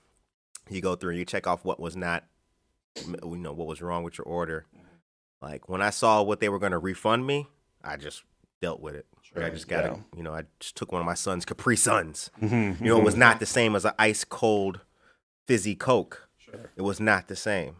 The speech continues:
Speaker 2: Yeah. No, I get you. I get you. You,
Speaker 1: But
Speaker 2: you expect this. You paid money for
Speaker 1: Word up,
Speaker 2: it,
Speaker 1: man. Like, what
Speaker 2: you
Speaker 1: the
Speaker 2: know,
Speaker 1: hell?
Speaker 2: yeah.
Speaker 1: I want fries, a gyro, and a Coke.
Speaker 2: Yeah,
Speaker 1: Not a
Speaker 2: exactly.
Speaker 1: Capri Sun.
Speaker 2: <laughs> A Capri Sun.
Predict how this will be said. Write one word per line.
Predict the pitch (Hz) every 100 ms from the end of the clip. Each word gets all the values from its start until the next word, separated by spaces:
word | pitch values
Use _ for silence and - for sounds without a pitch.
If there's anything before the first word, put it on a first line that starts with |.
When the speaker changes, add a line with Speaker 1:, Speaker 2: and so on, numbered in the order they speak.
| -
Speaker 2:
Yeah. | 80 58 -
No, | - 107
I | 110
get | 78 73
you. | - -
I | 117
get | 90 -
you. | 110
You, | 151
Speaker 1:
But | 147
Speaker 2:
you | 170
expect | 165 - - 170 165
this. | 127 123 117 113
You |
paid | - 123 107
money | 107 101
for | 98
Speaker 1:
Word | 135 143
up, | 147 127
Speaker 2:
it, | 117
Speaker 1:
man. | 120 135 143
Like, | 123
what | 156
Speaker 2:
you | 101
Speaker 1:
the | -
Speaker 2:
know, |
Speaker 1:
hell? | 156 139 87 -
Speaker 2:
yeah. | 95 85
Speaker 1:
I | 113
want | 127 117
fries, | 135 135 139 143 -
a | 120
gyro, | 113 131 117 117
and | 120
a | 123
Coke. | - 143 - -
Speaker 2:
Yeah, | 82 65
Speaker 1:
Not | 117 135
a |
Speaker 2:
exactly. | 160 - -
Speaker 1:
Capri | 143
Sun. | 139 143 104 -
Speaker 2:
<laughs> | -
A | 147
Capri | - 135 - 135
Sun. | - -